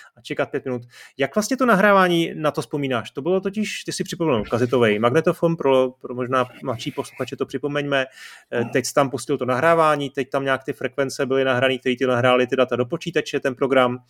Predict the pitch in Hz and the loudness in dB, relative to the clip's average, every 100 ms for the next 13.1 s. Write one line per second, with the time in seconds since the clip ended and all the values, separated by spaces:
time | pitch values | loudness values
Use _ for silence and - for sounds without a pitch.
0 | - _ - 151 147 139 - 180 165 160 | -20 _ 0 2 2 0 2 4 4 2
1 | 151 143 143 _ _ - 147 170 170 165 | 0 -2 -4 _ _ 0 4 4 4 2
2 | 151 143 131 123 123 _ _ - 190 240 | 2 2 2 0 -2 _ _ 0 6 10
3 | 254 208 202 202 190 - 165 196 190 254 | 8 8 4 4 -2 -16 0 0 2 0
4 | - 247 240 226 208 240 233 - 214 226 | 2 6 6 6 8 8 8 4 6 6
5 | 214 254 233 196 185 165 - 165 139 127 | 8 6 4 2 6 6 6 -2 -2 -2
6 | 135 127 120 113 - 143 139 185 180 196 | -2 -2 0 -2 -2 -6 -2 0 2 4
7 | 185 156 196 170 - 202 196 160 139 135 | 4 6 4 2 0 0 4 4 4 4
8 | 175 180 202 202 202 160 - 180 156 170 | 4 6 6 4 2 -6 -6 -10 -8 -10
9 | - 147 170 - 147 160 160 147 156 147 | -12 -8 -8 -6 -6 -2 0 2 2 2
10 | 127 135 143 139 160 147 143 147 139 127 | 2 4 4 4 -2 -2 -4 -6 -6 -6
11 | 135 160 131 123 131 131 127 127 139 127 | -6 -6 -4 -2 0 0 -2 -4 -4 0
12 | 127 135 131 135 131 135 135 127 123 117 | 0 -2 -8 -4 -2 -2 -2 -4 -2 -2
13 | 127 | -2